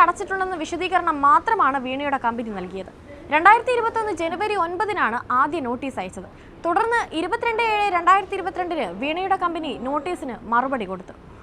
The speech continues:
തുടർന്ന് പതിനൊന്ന് എട്ട് രണ്ടായിരത്തി ഇരുപത്തിമൂന്നിൽ പ്രാഥമിക അന്വേഷണ റിപ്പോർട്ട് തയ്യാറാക്കി വീണയ്ക്കും കമ്പനി ഓഡിറ്റർക്കും അയച്ചു കൊടുത്തു. തുടർന്ന് എട്ട് ഒൻപത് രണ്ടായിരത്തി ഇരുപത്തിമൂന്നിൽ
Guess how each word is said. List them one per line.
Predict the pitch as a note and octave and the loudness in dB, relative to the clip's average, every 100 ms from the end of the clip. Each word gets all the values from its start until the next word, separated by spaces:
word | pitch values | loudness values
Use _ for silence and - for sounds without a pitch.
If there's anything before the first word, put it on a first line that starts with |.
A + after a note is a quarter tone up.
| - C#4+ | -6 2
തുടർന്ന് | D#4 F4+ F#4 D#4 | 4 4 2 4
പതിനൊന്ന് | D4+ D4+ G4+ G#4+ | 4 4 0 0
എട്ട് | G#4 G4+ F4 | 0 0 2
രണ്ടായിരത്തി | E4 F#4 F4+ F#4+ | 6 6 4 -2
ഇരുപത്തിമൂന്നിൽ | E4+ F4+ E4 E4 F4 E4 | -2 -2 -2 -2 -4 -2
പ്രാഥമിക | C#4+ D4 E4+ G4 F#4 F#4 | 2 2 2 -4 2 2
അന്വേഷണ | E4+ F4 - F4+ E4 | 2 -6 -4 -4 -4
റിപ്പോർട്ട് | D#4+ D#4+ E4 | -4 -4 -2
തയ്യാറാക്കി | D#4 D#4 D4+ D4 A#3 - A#3 | 2 4 4 0 -8 -6 -6
വീണയ്ക്കും | D#4 F#4 F#4+ F4 - - | -4 -4 -4 -8 -8 -2
കമ്പനി | D#4+ G#4 A4 G4 | 0 0 -2 -2
ഓഡിറ്റർക്കും | D#4+ E4+ D4 C4 F#3 - | -2 -6 -6 -8 -6 -6
അയച്ചു | G#3+ A3 F#3+ | -4 -6 -10
കൊടുത്തു. | E3+ - - - - - - - - | -12 -16 -18 -18 -18 -18 -18 -18 -2
തുടർന്ന് | F#4+ A#4+ B4+ A4+ - - D4 | 4 4 4 2 -2 -4 0
എട്ട് | D4+ - B4+ | 2 4 6
ഒൻപത് | A#4 G#4+ A4 G4 | 6 2 2 0
രണ്ടായിരത്തി | F4 F#4 F#4+ F#4+ | 4 4 4 -2
ഇരുപത്തിമൂന്നിൽ | F#4 F4 F4 D#4+ B3+ | -4 -4 -4 -2 -2